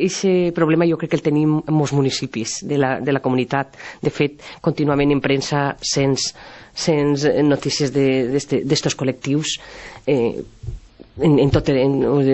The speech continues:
arreu de la comunitat, vull dir, és, són reivindicacions que ells fan, que són lícites, clar que sí, i,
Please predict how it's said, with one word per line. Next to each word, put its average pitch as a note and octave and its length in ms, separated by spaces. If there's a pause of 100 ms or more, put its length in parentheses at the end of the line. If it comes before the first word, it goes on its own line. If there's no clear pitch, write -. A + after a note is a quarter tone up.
arreu C#3+ 240
de D3 80
la C#3 80
comunitat, C3 400
vull C3 140
dir, C3 180
és, - 160
són D3+ 160
reivindicacions C#3 640
que D#3+ 140
ells - 100
fan, C4+ 240 (160)
que D#3+ 140
són D3 180
lícites, G#3+ 480 (160)
clar - 160
que - 160
sí, A3 220 (920)
i, G3 240